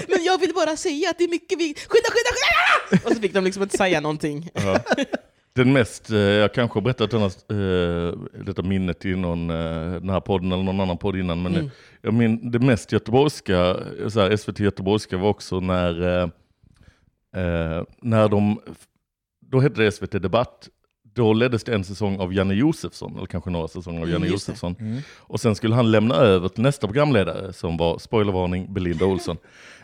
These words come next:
Speaker 2: Eh, men då var det så här, "Ja, detta är sista avsnitt för säsongen. Eh, vi kommer avslöja, eh, kommer berätta vem det är som, eh, tar över programmet i slutet av programmet." Eh, jag tror kanske att Janne så här körde på att han inte visste det själv.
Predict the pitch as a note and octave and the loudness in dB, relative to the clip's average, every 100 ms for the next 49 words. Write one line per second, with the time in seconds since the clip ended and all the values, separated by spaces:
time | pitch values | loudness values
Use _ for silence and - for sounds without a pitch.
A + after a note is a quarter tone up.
0 | _ A#2 A2+ G#2+ G#2+ - _ - B2 B2 | _ 4 6 8 6 4 _ 0 4 6
1 | C3 A2+ C3+ A#2+ A2 F2+ G2 F#3+ E3+ E3+ | 6 6 6 4 4 4 6 4 4 2
2 | D#3 E3 C3 - C3 B2 B2 B2+ B2 G#2+ | 0 0 -4 2 6 6 4 2 0 -4
3 | - - - E3 D#3 D3 C#3 C#3+ - _ | -4 -6 -2 0 2 2 2 0 -6 _
4 | _ _ _ - A2 G#2 G#2 G2+ G2+ G#2 | _ _ _ -4 2 6 6 6 4 0
5 | - C3+ A#2+ B2+ B2+ B2 - A#2 A2+ A2 | 0 0 2 2 2 0 2 4 6 6
6 | A2 - A#2 A#2 - C#3+ C#3+ D#3 - A#2 | 4 0 -2 -2 0 -2 2 0 0 2
7 | A2+ A2 G#2 _ _ _ _ A#2 C3 B2 | 6 6 2 _ _ _ _ 2 4 6
8 | A#2 G#2+ G2 - G2+ G2 F#2 - A2 F2 | 6 6 4 0 -2 0 0 2 2 2
9 | E2+ C#3+ A#2+ F#3+ - A2+ - D#3+ - - | 2 2 4 2 0 -6 0 0 0 -6
10 | G#2 C3+ A2 E2+ F2 - - F#2 F#2 F#2 | -4 0 0 0 -4 -8 -4 -2 0 0
11 | G2+ - E3 B2+ C#3+ B2 A2 A2+ G#2 F#2+ | -4 -2 -2 0 -2 -2 0 2 2 2
12 | F#2 F2 G2 E2+ - F#2+ F2 F2 - - | 0 -2 -2 -4 0 -2 0 -4 -6 -6
13 | F#2 F2+ F2 - F2+ F2+ C#3 F#2+ | -8 -8 -10 -8 -8 -4 -2 -4